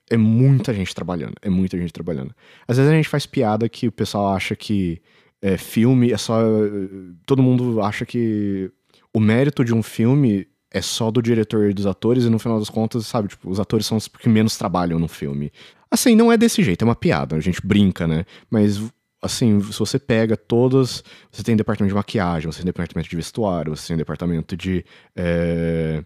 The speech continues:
de conceito de arte, você tem que ter, você tem os editores, você tem, é, o diretor, você tem a logística, você tem o pessoal fiscal, você tem o pessoal que tá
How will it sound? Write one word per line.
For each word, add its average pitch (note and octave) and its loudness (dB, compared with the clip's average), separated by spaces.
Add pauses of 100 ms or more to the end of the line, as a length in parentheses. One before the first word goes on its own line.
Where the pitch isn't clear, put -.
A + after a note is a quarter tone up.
(180)
de F#2+ -10
conceito E2+ -6
de A2+ 0
arte, F2+ -2
você C#2 -12
tem F2 -2
que - -10
ter, E2+ -2 (220)
você E2 -16
tem E2+ -4
os E2 -2
editores, F#2 0
você F2 -6
tem, F#2 -2 (320)
é, F2 -2
o G2 -2
diretor, C#3 2
você E2+ -4
tem F2 -4
a F2 0
logística, A2 -2
você E2+ -6
tem G2 -4
o F2+ -4
pessoal F2 -6
fiscal, C3+ -2
você F2+ -4
tem F2+ -4
o - -6
pessoal F#2+ -4
que - -18
tá G2 -2